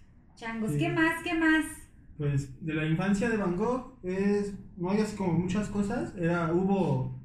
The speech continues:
Speaker 2: estuvo en diferentes internados. Lo
Speaker 1: Ajá.
Speaker 2: de las, lo de las tumbas es como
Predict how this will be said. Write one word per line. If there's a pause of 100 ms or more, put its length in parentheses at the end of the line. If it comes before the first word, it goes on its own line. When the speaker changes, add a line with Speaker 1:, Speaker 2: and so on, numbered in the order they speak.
(100)
Speaker 2:
estuvo
en
diferentes
internados. (540)
Lo (100)
Speaker 1:
Ajá.
Speaker 2:
de
las,
lo
de
las
tumbas
es
como